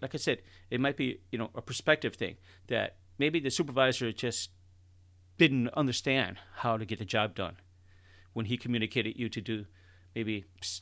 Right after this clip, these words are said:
paint sixteen rooms in, in eight hours when it was impossible to actually do and stuff, right? Another thing is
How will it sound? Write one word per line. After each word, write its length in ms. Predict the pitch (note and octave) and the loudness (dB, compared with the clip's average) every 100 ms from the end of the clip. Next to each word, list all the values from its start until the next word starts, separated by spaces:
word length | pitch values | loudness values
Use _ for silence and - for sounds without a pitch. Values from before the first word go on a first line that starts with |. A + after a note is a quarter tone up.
| - | -6
paint 240 | C#3 - | -6 -4
sixteen 480 | - - - A#2+ G#2 | -4 -4 -4 -2 0
rooms 380 | B2 A#2 G2+ B2 | 0 0 -2 -6
in, 200 | G#2 F#2+ | -6 -8
in 180 | A#2 G#2+ | -8 -2
eight 200 | B2+ G#2+ | 0 2
hours 460 | A2 A2+ F#2+ G#2 G#2+ | 0 -2 -4 -8 -6
when 140 | G#2 | -8
it 40 | |
was 140 | G#2 A2+ | -8 -8
impossible 540 | G#2 A2 G#2 - G2 | -4 -4 -4 -6 -10
to 140 | - A2 | -8 -8
actually 320 | - G2+ F#2 | -8 -10 -10
do 160 | G2 | -10
and 120 | F#2+ G#2 | -10 -12
stuff, 180 | - - | -18 -18
right? 100 | - - - - - - - - - - - - | -20 -20 -20 -20 -20 -20 -20 -20 -20 -20 -20 -6
Another 260 | C3+ F#3+ D4+ | 2 2 2
thing 300 | - C3+ C3 | 0 0 0
is 200 | A#2+ | -6